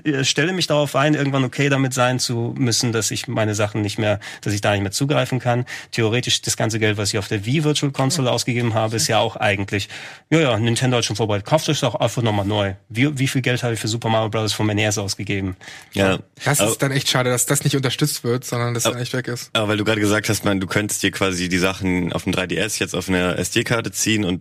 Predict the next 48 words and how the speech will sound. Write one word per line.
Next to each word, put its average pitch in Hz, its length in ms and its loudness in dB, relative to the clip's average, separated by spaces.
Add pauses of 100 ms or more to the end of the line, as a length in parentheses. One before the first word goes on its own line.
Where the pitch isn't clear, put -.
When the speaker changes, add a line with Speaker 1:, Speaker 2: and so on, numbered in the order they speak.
(140)
Speaker 2:
dann 92 160 0
hättest 104 260 -2
du 117 60 -2
sie 104 120 -2
da 104 160 2
und 98 120 -2
könntest 95 260 -2
sie 87 80 -4
irgendwo 90 400 -2
auf - 220 -8
einem 90 80 0
anderen 110 260 2
drei 95 180 2
D 90 120 0
S 87 240 -4
wieder 87 480 2 (120)
Speaker 1:
Ja, 156 60 -8
ich 143 80 -4
Speaker 2:
starten. 120 180 0
Speaker 1:
weiß 147 200 0
nicht, 220 100 2
ob's 208 160 2
auf 214 120 4
dem 190 100 0
anderen 180 240 2
drei 143 180 0
D 135 80 0
S 123 140 0
Speaker 2:
Ach 127 60 -4
so, 165 120 -2
Speaker 1:
geht. 147 100 0
Speaker 2:
es 135 80 -4
geht, 147 300 -2
weil 107 100 0
ich 110 100 -2
wollte 143 140 0
gerade 131 140 -4
fragen, 139 300 -2
äh, 92 300 0
das 98 160 -2
ist 95 100 0
ja 113 80 2
wahrscheinlich 95 320 -2
nicht 87 180 -4
Speaker 1:
Du 90 60 0 (160)
kannst, 156 300 0
Speaker 2:
D - 40 0
R 80 60 2